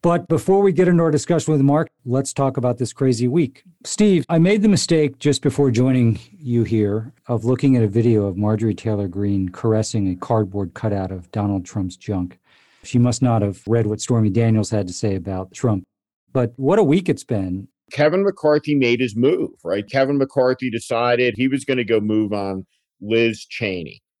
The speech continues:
Speaker 2: Kevin goes on conspiracy loon Maria Bartiromo's show,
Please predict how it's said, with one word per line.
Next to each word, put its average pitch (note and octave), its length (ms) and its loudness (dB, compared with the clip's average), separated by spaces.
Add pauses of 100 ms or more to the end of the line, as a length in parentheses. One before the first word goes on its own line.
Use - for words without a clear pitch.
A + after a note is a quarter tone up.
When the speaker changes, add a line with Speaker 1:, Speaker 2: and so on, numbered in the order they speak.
(240)
Speaker 2:
Kevin B2+ 360 0
goes B2 260 0
on A2+ 320 -4
conspiracy C3 800 0
loon A#2 400 0
Maria A#2 400 2
Bartiromo's A#2+ 840 2
show, A#2 500 2